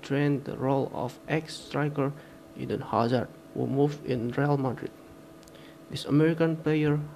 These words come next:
has a gameplay similar to that ex-Chelsea striker. The game Pulisic is credited with his coach, Frank Lampard, after Chelsea won a three zero against Watford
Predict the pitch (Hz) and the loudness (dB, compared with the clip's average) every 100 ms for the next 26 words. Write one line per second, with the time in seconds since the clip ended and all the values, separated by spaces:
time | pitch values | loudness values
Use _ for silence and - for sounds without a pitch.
0 | - 131 127 - 139 147 151 156 143 143 | -4 0 0 -4 2 4 4 2 0 0
1 | 143 - 151 147 147 143 143 - 131 135 | -2 -4 0 4 6 4 2 -4 0 2
2 | 147 - - 135 - - - 131 131 - | 2 -2 -4 -4 -4 -12 -2 0 0 -4
3 | 131 - - - - - - - - - | -6 -6 -6 -8 -8 -12 -12 -18 -20 -20
4 | - - - - - 127 143 139 147 139 | -20 -20 -20 -20 -12 0 4 6 4 2
5 | 135 143 147 151 147 123 - - - - | 0 0 2 -2 -2 -10 -10 -18 -18 -2
6 | 156 151 147 - - - - 143 - - | 2 4 2 0 -12 -20 -8 -6 -6 -10
7 | - 131 127 123 - - 117 - - - | -12 0 0 0 -8 -2 -2 -2 -12 -16
8 | - - - 127 123 123 127 - - - | -20 -6 0 2 2 0 -2 -2 -4 -4
9 | - - - 127 - 123 - - 156 156 | -16 -20 -6 -4 0 -2 -2 -2 0 0
10 | 175 160 147 147 147 - - - - - | -2 0 2 2 0 -4 -6 -6 -8 -2
11 | 151 175 170 156 139 139 156 135 127 - | 2 2 0 -6 -6 2 4 4 0 -6
12 | - 139 135 123 - 117 131 - 139 123 | -2 0 2 2 0 -2 -2 0 0 0